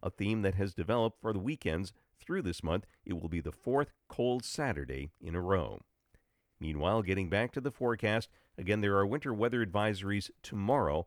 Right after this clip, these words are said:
for the southern Green Mountains. For today, mostly cloudy.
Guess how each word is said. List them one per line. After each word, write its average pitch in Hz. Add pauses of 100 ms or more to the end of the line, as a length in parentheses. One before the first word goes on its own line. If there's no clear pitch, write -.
(140)
for -
the 87
southern 85
Green 85
Mountains. 85 (240)
For 156
today, 92 (280)
mostly 98
cloudy. 92